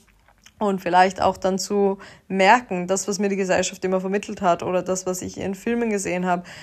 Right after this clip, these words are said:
entspricht gar nicht der Realität. Und dieses Learning habe ich auch auf se-, heterosexuellen Sex bezogen. Also ich merke immer wieder, okay, es ist jahrelang eigentlich so abgelaufen, wie ich mir das gar nicht wünsche, wie ich das gar nicht für mich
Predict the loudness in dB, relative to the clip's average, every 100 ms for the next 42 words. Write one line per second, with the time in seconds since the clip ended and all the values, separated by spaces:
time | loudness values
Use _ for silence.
0 | -12 -6 -4 -2 -2 -2 -2 -2 -2 -4
1 | -4 -6 -8 -8 -8 -6 -6 -6 -8 -4
2 | -4 -2 0 2 0 -2 -2 0 6 6
3 | 6 0 -2 -4 -4 -6 -6 -6 -6 -6
4 | -8 -6 -4 -4 -4 -6 -6 -12 -12 -10
5 | -8 -8 -4 -4 -4 -2 2 0 0 -4
6 | -2 2 4 4 2 -8 -20 -20 -12 -4
7 | 2 4 4 0 -8 _ -6 -4 -8 -8
8 | -14 _ _ _ _ _ -4 6 8 8
9 | 6 4 4 0 -2 -4 2 2 2 2
10 | 2 2 -2 -8 -6 -6 -6 -8 -6 -4
11 | -4 -2 -4 -6 -10 -6 -6 -4 0 2
12 | 4 2 -2 -6 -6 -6 -8 -12 -4 0
13 | 2 0 -4 -6 -4 -4 -6 -16